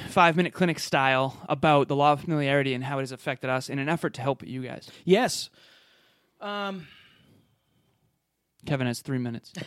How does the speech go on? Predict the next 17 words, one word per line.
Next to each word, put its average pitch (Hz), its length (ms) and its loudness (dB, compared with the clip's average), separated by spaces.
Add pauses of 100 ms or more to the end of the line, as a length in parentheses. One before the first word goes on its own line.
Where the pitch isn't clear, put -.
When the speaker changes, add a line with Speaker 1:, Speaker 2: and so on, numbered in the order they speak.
(200)
Speaker 2:
<laughs> - 340 -16
Speaker 1:
Not 147 200 4
even. 127 240 4 (260)
<laughs> 226 1040 8 (460)
Speaker 2:
Sometimes 247 1160 2
you 208 180 6
need 190 840 2 (400)
to 208 120 4
be 185 180 4
afraid 180 520 2
to 180 80 -2
make 170 160 0
a 170 60 -4
big 156 200 0
change, 165 580 -2
I 190 80 -4
think. 285 320 -10